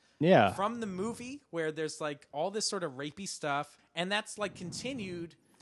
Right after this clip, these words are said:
Speaker 2: in
Speaker 1: Well,
Speaker 2: the
Speaker 1: yeah.
Speaker 2: series. Like, Slan says that to Tess, like,
Speaker 1: Yep.
Speaker 2: "Once, once I'm done with you, I'm coming back for your woman." Like, every character.
Speaker 1: Slade, Slade has a creepy thing
Speaker 2: Everybody
Speaker 1: towards her.
Speaker 2: wants to rape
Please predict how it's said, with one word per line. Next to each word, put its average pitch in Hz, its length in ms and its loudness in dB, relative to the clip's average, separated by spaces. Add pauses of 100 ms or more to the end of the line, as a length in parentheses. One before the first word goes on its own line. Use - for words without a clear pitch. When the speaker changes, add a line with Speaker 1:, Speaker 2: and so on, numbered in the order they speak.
(240)
Speaker 2:
in 185 80 0
Speaker 1:
Well, 247 120 10
Speaker 2:
the 240 40 12
Speaker 1:
yeah. - 60 12
Speaker 2:
series. 285 200 2
Like, 185 120 -2
Slan 214 500 -2
says 143 320 -4
that 143 360 -6
to 156 120 -10
Tess, 151 400 -6
like, 135 220 -2
Speaker 1:
Yep. 139 260 8
Speaker 2:
"Once, 151 260 -8
once 170 220 -4
I'm 175 80 -4
done 180 160 2
with 175 160 -4
you, 214 120 0
I'm 160 100 -2
coming 165 260 -4
back 160 260 2
for 170 160 -6
your 165 120 0
woman." 160 420 -2
Like, 135 180 -6 (300)
every 208 400 0
character. 214 540 0
Speaker 1:
Slade, 135 520 10
Slade 113 440 4
has 127 180 6
a 123 40 4
creepy 123 540 4
thing 123 440 8
Speaker 2:
Everybody - 240 6
Speaker 1:
towards 127 340 4
her. 127 280 2
Speaker 2:
wants 190 260 -8
to 202 120 -6
rape 135 460 -10